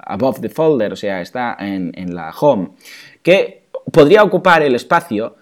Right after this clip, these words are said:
la de la Early Birds, que es la de trescientos cuarenta y nueve, que es el Half Bike Early Bird, ¿de acuerdo?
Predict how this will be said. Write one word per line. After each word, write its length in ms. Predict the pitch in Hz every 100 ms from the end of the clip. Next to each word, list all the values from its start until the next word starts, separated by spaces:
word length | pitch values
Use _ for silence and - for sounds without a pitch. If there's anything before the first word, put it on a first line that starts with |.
| _ -
la 360 | 131 143 156 -
de 280 | 139 151 107
la 260 | 123 123
Early 260 | 135 165 175
Birds, 400 | 240 202 - -
que 300 | - 113 131
es 180 | 147 -
la 100 | 123
de 120 | 143
trescientos 400 | 143 - 131 131
cuarenta 280 | 139 120 113
y 40 |
nueve, 340 | 101 69 - _
que 220 | 107 113
es 100 | 120
el 280 | - 107 104
Half 280 | - 101 110
Bike 380 | 95 98 95 101
Early 300 | - 92 87
Bird, 260 | 78 71 -
¿de 80 | -
acuerdo? 360 | 98 110 160